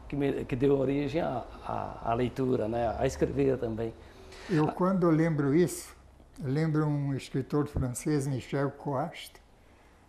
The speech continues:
Speaker 2: que tem uma série de crônicas, e numa delas, ele disse assim, é, o, o Deus, quando criou o mundo,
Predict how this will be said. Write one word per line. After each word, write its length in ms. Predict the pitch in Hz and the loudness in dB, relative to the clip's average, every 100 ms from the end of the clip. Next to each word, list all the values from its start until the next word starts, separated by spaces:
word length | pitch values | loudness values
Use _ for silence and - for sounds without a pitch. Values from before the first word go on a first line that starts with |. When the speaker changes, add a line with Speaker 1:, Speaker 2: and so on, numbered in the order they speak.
| - | -20
Speaker 2:
que 80 | - | -4
tem 140 | 175 | 0
uma 160 | 170 160 | 0 0
série 360 | - 170 156 | 4 4 4
de 120 | 139 | 2
crônicas, 880 | 131 - 156 165 139 - 113 - - - - - - - - - - | -2 -2 0 0 -2 -6 -14 -16 -20 -20 -20 -20 -20 -20 -20 -18 -4
e 120 | 151 | 0
numa 320 | 156 180 175 131 | 2 2 2 0
delas, 680 | 143 175 131 110 - - - - - - - _ _ - - - | 0 2 0 -4 -14 -20 -20 -20 -20 -20 -20 _ _ -20 -12 -4
ele 120 | 139 | -4
disse 160 | - 156 | 0 -2
assim, 300 | - 185 175 | 0 0 2
é, 180 | 156 - - _ _ _ - | 0 -4 -20 _ _ _ -10
o, 480 | 208 156 160 139 147 | -2 0 0 -2 -4
o 40 | 170 | -2
Deus, 360 | 131 190 - | 2 4 2
quando 340 | - 170 156 147 | -2 -2 0 0
criou 400 | 151 147 151 131 | 2 4 4 2
o 40 | |
mundo, 440 | 139 180 151 110 | 0 0 -2 -4